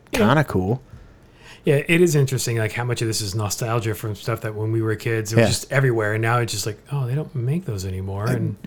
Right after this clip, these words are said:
Speaker 1: you don't see 'em too often. And
Speaker 2: Part of it, too, like, my, I don't know. My dad used to always talk about the Porsches he had and how much he loved 'em. And then they were just cool.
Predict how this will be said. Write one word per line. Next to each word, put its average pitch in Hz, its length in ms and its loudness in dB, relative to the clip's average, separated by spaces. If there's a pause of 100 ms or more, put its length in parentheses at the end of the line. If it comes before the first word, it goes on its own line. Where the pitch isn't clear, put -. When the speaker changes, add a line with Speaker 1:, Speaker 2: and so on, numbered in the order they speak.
(160)
Speaker 1:
you 110 100 0
don't 131 140 0
see - 180 -4
'em 175 100 0
too 107 160 -4
often. 104 380 -4
And 110 240 -4 (480)
Speaker 2:
Part 208 240 8
of 190 100 8
it, 139 140 4
too, 139 180 10
like, 120 160 10
my, 107 300 6
I 120 80 6
don't 107 100 6
know. 95 160 -2 (320)
My 123 120 6
dad 135 280 6
used 120 180 4
to 123 40 8
always 110 180 6
talk 104 220 4
about 101 220 0
the 98 40 -2
Porsches 104 400 0
he 101 120 2
had 98 180 2
and 98 60 0
how 101 80 2
much 95 120 -2
he 95 60 0
loved 95 300 0
'em. 92 180 -4 (800)
And 117 220 4
then 107 480 4 (560)
they 131 140 6
were 110 100 2
just 104 180 0
cool. 101 480 2